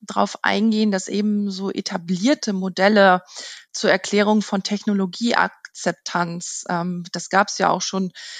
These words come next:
vor zwanzig Jahren, äh, und noch davor mit Einzug von Smartphone, Internet und was es auch immer an Technologien gab. Und da gibt es sowas wie das, äh, Technology Acceptance Model. Die gehen vor allem auf Faktoren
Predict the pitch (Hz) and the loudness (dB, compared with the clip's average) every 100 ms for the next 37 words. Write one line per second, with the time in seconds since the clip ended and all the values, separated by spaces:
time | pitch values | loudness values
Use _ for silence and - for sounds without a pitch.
0 | - - 190 - 190 190 - 160 190 196 | -16 -6 -6 0 2 2 -4 0 4 6
1 | 208 208 202 190 185 185 180 196 202 - | 4 2 2 4 4 2 0 -4 -10 -10
2 | 185 - _ - 190 202 - 175 - 220 | -10 -12 _ -4 -2 -2 -4 -8 -6 0
3 | 240 240 220 196 - - 180 190 202 185 | 6 6 6 2 -2 -2 -2 -2 -8 -10
4 | - 190 196 190 - 185 196 - 196 202 | -6 -4 -4 -6 -2 0 0 -2 -4 -2
5 | 208 208 202 202 - 180 190 - 196 202 | -2 -2 0 0 -2 -4 -4 -6 -6 -2
6 | 190 190 - 190 190 190 180 190 196 180 | -2 -4 -6 -8 -6 -6 -6 -6 -4 2
7 | 196 254 - - - - - - - 185 | 4 4 2 -18 -18 -16 -18 -18 -6 -2
8 | 180 - 190 - 185 180 - 180 180 - | -2 -4 -6 0 0 0 -2 -4 -4 -6
9 | - 175 180 180 190 - 185 208 202 202 | -4 -2 -2 -4 -10 -6 -2 0 0 -2
10 | 196 - - - 240 - 233 220 - 220 | 0 0 -2 -6 -6 -4 -2 -2 -2 2
11 | 214 208 214 214 - _ _ 226 220 226 | 4 6 4 4 0 _ _ -6 -4 0
12 | 247 254 247 233 - 220 220 220 233 - | 2 2 2 0 0 2 4 4 2 2
13 | 214 - 196 - - 220 233 226 226 | 2 0 -6 -6 -4 2 4 4 2